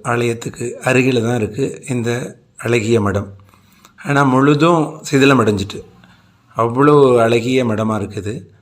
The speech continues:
இதுல பார்த்தீங்க அப்படின்னா, எல்லாமே செங்கற்களால தான் கட்டியிருக்காங்க.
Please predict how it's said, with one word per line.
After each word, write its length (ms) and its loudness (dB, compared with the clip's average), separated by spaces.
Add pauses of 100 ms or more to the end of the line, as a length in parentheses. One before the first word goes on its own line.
(680)
இதுல 240 -10
பார்த்தீங்க 320 0
அப்படின்னா, 320 -2
எல்லாமே 380 2
செங்கற்களால 800 2
தான் 160 -4
கட்டியிருக்காங்க. 520 -6